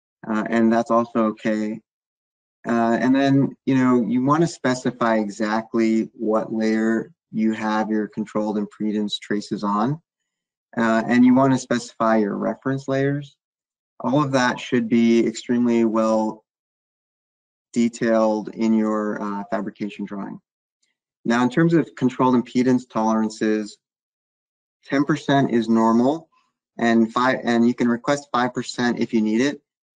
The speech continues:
I wouldn't ask for five percent if you don't need it because you're not sure if the fabricator is gonna give you within ten percent or not.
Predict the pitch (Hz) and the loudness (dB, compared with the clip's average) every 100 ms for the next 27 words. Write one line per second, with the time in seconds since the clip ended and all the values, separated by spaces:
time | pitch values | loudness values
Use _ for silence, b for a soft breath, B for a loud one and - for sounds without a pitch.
0 | _ _ - 123 135 165 170 - 127 135 | _ _ -2 2 4 4 2 2 0 0
1 | - - 123 - 117 120 117 113 - 120 | -2 -6 -4 0 0 0 -6 -8 -4 -2
2 | 117 104 110 110 120 120 113 113 113 113 | -2 -6 -6 -2 0 2 2 2 0 -2
3 | 117 - 113 110 110 110 113 - - 113 | -6 -6 -4 0 2 2 -2 -8 -4 0
4 | 113 110 113 101 107 107 - 107 107 107 | 0 -4 -8 -6 -4 -6 -6 -6 -4 -2
5 | 107 - 104 107 104 107 107 110 110 - | -4 -4 -6 -6 -4 -4 0 0 0 -4
6 | _ _ - 113 107 107 107 110 107 107 | _ _ -4 -2 0 -2 -2 -2 -4 -4
7 | 101 - 107 - 104 101 98 - | -10 -6 -6 -6 -6 -4 -6 -8